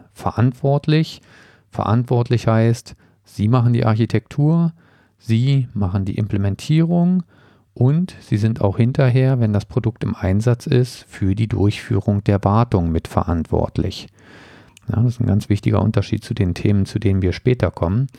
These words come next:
Man kann nämlich sagen, diese Variante hat die Vorteile, dass es sich um eine in sich geschlossenen, äh, in sich geschlossene Auftragsarbeit handelt.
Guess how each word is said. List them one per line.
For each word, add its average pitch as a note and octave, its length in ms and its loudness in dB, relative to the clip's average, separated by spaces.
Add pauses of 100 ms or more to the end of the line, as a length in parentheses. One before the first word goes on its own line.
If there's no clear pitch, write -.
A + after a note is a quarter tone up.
(460)
Man F#2 100 -2
kann A2 140 2
nämlich A2+ 180 2
sagen, A2+ 440 4
diese A2 240 0
Variante G#2+ 600 2
hat B2 280 -2 (120)
die G#2+ 80 0
Vorteile, A#2+ 800 0 (480)
dass - 460 -2 (540)
es B2 260 -2
sich A#2+ 500 -2
um A#2 180 0
eine A2 520 2
in C#3+ 200 2
sich C#3 220 -2
geschlossenen, A2+ 1120 0
äh, G#2 340 0
in B2+ 140 2
sich C3 160 -2
geschlossene A#2 400 -2
Auftragsarbeit F2+ 960 -2
handelt. E2 500 -6